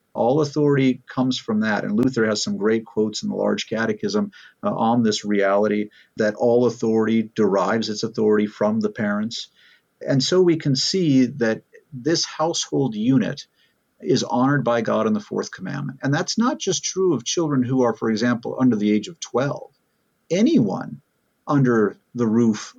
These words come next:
of an individual is part of that immediate household as long as they live under that roof. And this is a very important concept when, for example, parents are struggling with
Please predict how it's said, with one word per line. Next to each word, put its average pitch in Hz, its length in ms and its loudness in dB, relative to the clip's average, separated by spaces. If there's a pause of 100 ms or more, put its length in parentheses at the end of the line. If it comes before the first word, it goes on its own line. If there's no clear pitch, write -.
of 110 180 0
an 113 100 2
individual 95 720 -2 (420)
is 127 180 0
part 175 380 0
of 113 120 -2
that 110 280 -2
immediate 113 480 2
household 110 580 -4
as 98 140 -4
long 110 220 2
as 104 120 0
they 104 120 2
live 101 220 0
under 95 180 -2
that 95 220 -2
roof. 135 400 -2 (400)
And 110 120 2
this 127 140 2
is 117 100 -2
a 107 80 2
very 113 260 2
important 98 440 -6
concept 143 640 -4 (360)
when, 117 240 2
for 107 180 -2
example, 107 420 -2
parents 113 380 0
are 98 80 -2
struggling 107 600 -2
with 98 320 -2